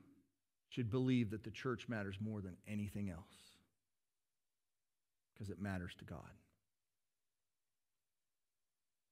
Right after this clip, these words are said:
<clears throat> Questions or comments on that before we kinda move on? 'Cause he's,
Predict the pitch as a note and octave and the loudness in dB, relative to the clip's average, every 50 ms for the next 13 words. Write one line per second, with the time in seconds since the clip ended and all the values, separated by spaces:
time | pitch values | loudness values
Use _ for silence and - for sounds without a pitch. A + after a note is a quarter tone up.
0 | _ _ _ _ _ _ _ _ _ _ _ _ _ _ _ _ _ _ _ _ | _ _ _ _ _ _ _ _ _ _ _ _ _ _ _ _ _ _ _ _
1 | _ _ _ _ _ _ _ _ _ _ _ _ _ _ _ _ - - A#2+ A#2 | _ _ _ _ _ _ _ _ _ _ _ _ _ _ _ _ -4 0 2 2
2 | A2+ A2 G2 D#2 D2 - - - - - _ _ _ _ _ _ _ _ _ _ | 2 2 0 -2 -4 -10 -18 -20 -20 -20 _ _ _ _ _ _ _ _ _ _
3 | _ _ _ _ _ _ _ _ _ _ _ _ _ _ _ _ _ _ _ _ | _ _ _ _ _ _ _ _ _ _ _ _ _ _ _ _ _ _ _ _
4 | _ _ _ _ _ _ _ _ _ _ _ _ _ - - - D#3+ D#3 - - | _ _ _ _ _ _ _ _ _ _ _ _ _ -2 6 8 8 8 8 6
5 | D3+ C3 C3+ - - D#3 C#3+ C3+ A#2+ - - B2 B2+ B2+ G#2+ - - - C3+ B2 | 4 4 4 4 4 4 6 4 4 4 4 4 4 4 2 0 0 2 4 4
6 | A#2+ A2+ - C#3 B2+ A#2 A2+ B2 B2 A2+ A#2 A2+ G2+ G2+ G2 - G#2 - E3+ E3 | 4 4 4 4 4 6 6 6 6 6 4 4 2 2 0 0 4 6 6 6
7 | - | 6